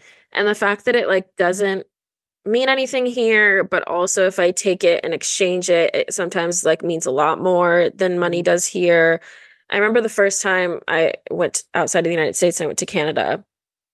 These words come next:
Speaker 1: My money was worth more there than it
Speaker 2: Mm-hmm.
Speaker 1: is here. And I was like, "This is really trippy because things are kind of higher quality here." So what? Like, it, it was very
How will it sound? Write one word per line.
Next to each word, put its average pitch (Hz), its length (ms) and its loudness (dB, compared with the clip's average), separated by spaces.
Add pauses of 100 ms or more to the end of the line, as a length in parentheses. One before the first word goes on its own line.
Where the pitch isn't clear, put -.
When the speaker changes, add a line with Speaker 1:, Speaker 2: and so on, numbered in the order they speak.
(480)
Speaker 1:
My 196 160 0
money 196 160 2
was 190 160 0
worth 165 200 0
more 185 440 0
there 135 420 -2 (120)
than - 120 -4
it - 80 -2
Speaker 2:
Mm-hmm. - 80 -4
Speaker 1:
is - 140 -6
here. - 400 -8 (1160)
And 220 120 -2
I - 20 2
was 214 160 0
like, 202 140 0
"This 214 220 0
is 277 140 -4
really 196 240 2
trippy 214 420 -4
because 202 300 -2
things 262 280 -2
are 440 80 4
kind 392 200 2
of 339 80 -2
higher 233 360 0
quality 240 680 -2 (220)
here." 139 420 -4
So - 540 0 (380)
what? 302 420 0
Like, 226 320 0
it, - 160 -6
it 220 100 0
was 214 180 2
very 185 680 0